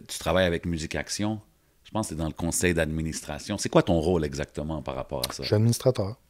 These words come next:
Speaker 2: Je suis administrateur. Je suis un, un des administrateurs, euh, de Musique Action.
Speaker 1: Mais ça,
Speaker 2: Euh,
Speaker 1: ça veut-tu dire, like, t'as un say sur les,
Speaker 2: Non,
Speaker 1: les
Speaker 2: absolument
Speaker 1: grants
Speaker 2: pas.
Speaker 1: pis les affaires comme ça ?
Speaker 2: Absolument pas.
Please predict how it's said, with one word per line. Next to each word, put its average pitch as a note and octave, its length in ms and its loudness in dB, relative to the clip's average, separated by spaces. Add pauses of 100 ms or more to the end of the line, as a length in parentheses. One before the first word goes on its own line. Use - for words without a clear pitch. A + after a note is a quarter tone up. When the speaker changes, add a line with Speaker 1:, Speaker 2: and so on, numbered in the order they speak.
(120)
Speaker 2:
Je - 100 -8
suis G2+ 100 -2
administrateur. G#2 640 2
Je - 60 -2
suis G2+ 140 0
un, F#2+ 180 2
un A2 180 6
des G2+ 220 4
administrateurs, G2+ 920 4
euh, F#2 420 2
de F#2 100 -2 (120)
Musique F#2 340 -2
Action. F#2 480 -2 (600)
Speaker 1:
Mais F2+ 140 4
ça, F2+ 120 8
Speaker 2:
Euh, - 20 10
Speaker 1:
ça F2+ 160 6
veut-tu F2 240 -2
dire, G2+ 280 4
like, E2+ 220 -4 (140)
t'as G2 100 4
un F2 160 6
say F#2 400 4
sur D#2+ 260 -2
les, D#2 320 0
Speaker 2:
Non, A#2 200 8 (220)
Speaker 1:
les D2+ 80 -4
Speaker 2:
absolument F2 360 4
Speaker 1:
grants F2+ 160 4
Speaker 2:
pas. - 80 -6
Speaker 1:
pis E2 80 -8
les D#2+ 100 0
affaires D#2 220 -4
comme - 160 -8
ça ? G#2 120 -4
Speaker 2:
Absolument G#2+ 340 4
pas. F#2 100 -2